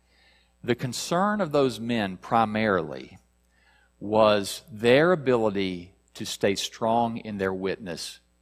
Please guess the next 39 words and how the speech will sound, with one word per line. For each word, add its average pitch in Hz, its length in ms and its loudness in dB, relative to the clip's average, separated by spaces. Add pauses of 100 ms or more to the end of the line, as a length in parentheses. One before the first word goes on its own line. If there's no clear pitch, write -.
to 92 120 -10
God. 80 420 -6 (1900)
That 120 180 8
is 135 140 0
the 117 100 -8
thing 120 360 -2
above 127 460 6 (180)
everything 160 480 0
else 110 280 2
that 92 160 -8
they 101 100 0
were 101 100 -2
concerned 95 440 -8
about. 65 300 -14 (1900)
I 120 80 2
mean, 160 180 2
they 175 140 8
even 196 260 2
said, 127 560 2 (100)
I 98 60 -10
mean, 110 160 -6
"You 127 140 -2
can 98 140 -6
throw 113 260 4
us 117 120 -4
in 104 100 -4
the 95 80 -6
fiery 92 300 2
furnace. 92 520 -8 (460)
God 107 300 8
is 117 140 0
able 117 240 2
to - 120 -10
deliver 110 400 0
us 113 140 -4
if 107 80 -4
he 107 80 -6
wants 101 360 -4
to, 85 300 -10